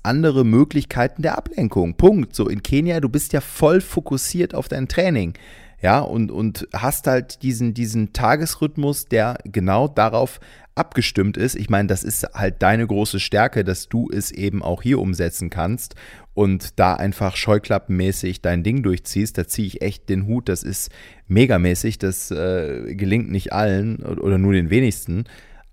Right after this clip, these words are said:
Aber da, darauf bin ich auch gespannt, also was da vielleicht nochmal drin ist. Und ich meine, ich hab dich ja Donnerstag getroffen, was ich halt so, so geil fand, dass man dir so anmerkt, und das finde ich so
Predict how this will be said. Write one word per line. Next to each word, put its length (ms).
Aber 640
da, 260
darauf 280
bin 120
ich 100
auch 100
gespannt, 500
also 180
was 200
da 440
vielleicht 600
nochmal 540
drin 300
ist. 280
Und 280
ich 100
meine, 180
ich 120
hab 100
dich 140
ja 100
Donnerstag 480
getroffen, 480
was 140
ich 200
halt 120
so, 260
so 140
geil 260
fand, 300
dass 240
man 160
dir 140
so 180
anmerkt, 720
und 80
das 140
finde 180
ich 80
so 160